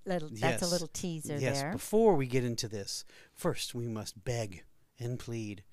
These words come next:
Speaker 2: and give us those five stars. I need them five stars.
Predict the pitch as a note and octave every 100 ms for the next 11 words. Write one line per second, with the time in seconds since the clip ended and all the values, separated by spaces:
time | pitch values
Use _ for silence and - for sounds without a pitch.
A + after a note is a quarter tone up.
0 | - _ - B2+ A2+ A2+ A#2 A#2+ - A2
1 | A2+ - A#2+ G#2+ - G2+ F#2 D2+ - -
2 | - - A2 A2 - C3 C3 B2+ B2+ A#2+
3 | A2+ A#2+ A#2 A2 - G#2 F#2+ E2+